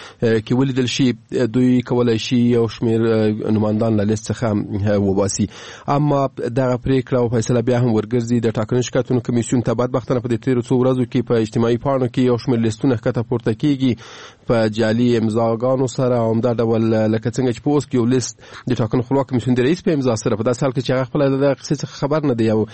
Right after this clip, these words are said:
غلط معلومات، یو شمېر کسان هڅې دې کوي چې د، د خلکو ذهنونه، اه، فا کړي او غلط معلومات خلکو ته ورسوي. نو دوی صلاحیت د دې لري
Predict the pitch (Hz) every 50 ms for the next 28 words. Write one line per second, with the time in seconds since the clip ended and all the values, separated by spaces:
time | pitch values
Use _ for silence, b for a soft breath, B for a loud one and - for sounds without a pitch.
0 | B B B B B B 131 117 110 131 135 139 - - 131 120 123 127 135 127
1 | 127 - - - 127 127 123 123 123 123 123 120 - 135 117 - 131 117 - 135
2 | 120 123 135 117 120 123 120 131 123 - 139 127 113 - 131 123 123 120 120 120
3 | 117 117 117 - 147 127 113 - 123 117 123 117 117 143 143 139 131 123 - -
4 | - - - - - - - - 135 127 123 123 120 - - 127 123 120 - 135
5 | 123 120 120 120 117 113 113 117 113 107 120 120 143 143 - 156 139 131 135 131
6 | 127 - - 135 117 143 131 - 135 131 135 131 123 - - 135 127 127 120 120
7 | B B B B B - 147 139 135 139 147 143 127 151 151 151 - - 147 143
8 | 139 135 135 139 135 127 135 127 123 135 135 131 131 131 151 165